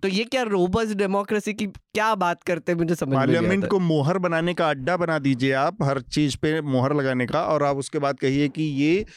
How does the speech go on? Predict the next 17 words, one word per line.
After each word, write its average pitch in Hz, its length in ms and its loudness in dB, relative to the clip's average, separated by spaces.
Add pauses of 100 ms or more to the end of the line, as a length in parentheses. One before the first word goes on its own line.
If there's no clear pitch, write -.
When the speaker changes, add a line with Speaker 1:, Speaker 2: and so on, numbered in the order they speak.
(200)
Speaker 2:
रोबस्ट 156 400 0
Speaker 1:
रोबस्ट। 165 220 2
Speaker 2:
डेमोक्रेसी 151 520 0
है। 165 220 0
और 160 220 0
उस - 340 0
रोबस्ट 147 380 0
डेमोक्रेसी 147 480 -2
में 165 140 0
रिपोर्टर्स 151 500 -2
विदाउट 127 400 -4
बॉर्डर 131 380 0
ने 156 160 -2
उसको 147 220 -2
कंसीडर 135 480 -2
नहीं 131 140 0
किया। 110 200 -2